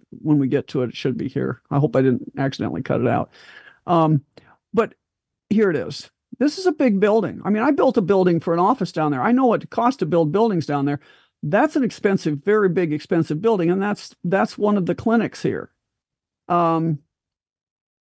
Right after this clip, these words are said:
there's another, well, I think that's one that, I think that's it. That's the clinic.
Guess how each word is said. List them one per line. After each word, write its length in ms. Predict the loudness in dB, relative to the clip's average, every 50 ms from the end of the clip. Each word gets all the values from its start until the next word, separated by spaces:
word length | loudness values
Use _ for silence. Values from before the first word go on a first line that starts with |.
| _ _ _ _ _ _ _ _ _ _ _ _ _ _ _ _ _ -4
there's 260 | 0 0 0 0 0
another, 320 | 0 2 2 2 0 0
well, 340 | 0 0 0 2 2 0 0 -2
I 80 | -4
think 220 | -2 0 0 0 2
that's 220 | 0 -2 -2 -2
one 140 | -2 0 2
that, 160 | 2 2 0 -2 -8 -4
I 100 | -4 -2
think 220 | 0 0 0 2 2
that's 220 | 0 0 0 0
it. 140 | -2 0 2
That's 220 | 2 2 2 0
the 80 | -4 -2
clinic. 260 | 0 2 2 2 0